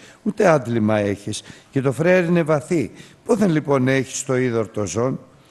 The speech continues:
Μήπως είσαι μεγαλύτερος του πατρός ημών Ιακώβ, ως της έδωκεν εις ημάς το φρέαρ, και αυτός έπιεν εξ αυτού, και ή αυτού και τα θρέματα αυτού;» Απεκρίθη ο Ιησούς και είπε προς αυτήν,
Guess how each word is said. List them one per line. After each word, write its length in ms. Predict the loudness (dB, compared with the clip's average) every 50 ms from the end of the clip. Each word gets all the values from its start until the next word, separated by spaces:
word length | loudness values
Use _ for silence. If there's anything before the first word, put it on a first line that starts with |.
| -20 _ _ _ -2
Μήπως 420 | 0 0 2 0 0 0 -2 -2 0
είσαι 280 | 0 0 0 0 0
μεγαλύτερος 880 | 0 0 0 0 0 0 0 0 -2 -2 -2 -2 -2 0 -2 -2 -6
του 80 | -8 -6
πατρός 460 | -4 -4 -4 -2 -2 -4 -4 -4 -4
ημών 260 | -4 -2 -2 0 0
Ιακώβ, 480 | 0 -2 -2 -4 -4 -4 -2 -2 -2 -4 -6 -10 -16 -20 -20 -20 -6 -2
ως 220 | 0 0 0 0
της 220 | -4 -6 -2 2
έδωκεν 440 | 2 2 2 2 -2 -2 -2 -2 -2
εις 140 | -2 -2 -4
ημάς 340 | -4 -2 0 0 -2 -2 -4
το 100 | -6 -8
φρέαρ, 500 | -8 -6 -4 -2 0 0 0 0 0 -2 -4 -8 -14 -20 -20 -20 _
και 100 | 0 0
αυτός 360 | 0 0 0 -2 -2 -2 0
έπιεν 520 | 2 2 2 2 0 0 0 2 2 2 0
εξ 240 | -2 -4 -4 -6
αυτού, 460 | -6 -6 -6 -4 -2 0 0 0 0 -2 -6 -14 -20 -20 -8
και 400 | -2 2 4 4 6 6 4 6
ή 60 | 6
αυτού 420 | 4 4 2 0 -4 -2 -2 0 0
και 140 | -2 -2 -4
τα 120 | -4 -4
θρέματα 480 | -2 0 0 0 2 0 0 0 -2 -4
αυτού;» 440 | -4 -4 -6 -6 -6 -6 -8 -10 -14 -18 -20 _ _ _ -20 _ _ _ _ _ _ -6 0
Απεκρίθη 600 | 0 2 2 0 -2 -2 -2 -2 -2 -2 -2 -2
ο 20 | -4
Ιησούς 360 | -4 -2 -4 -4 -6 -4 -4
και 140 | -4 -2 -2
είπε 160 | -2 -2 -4
προς 280 | -6 -8 -8 -6 -6
αυτήν, 340 | -8 -8 -8 -6 -6 -6 -8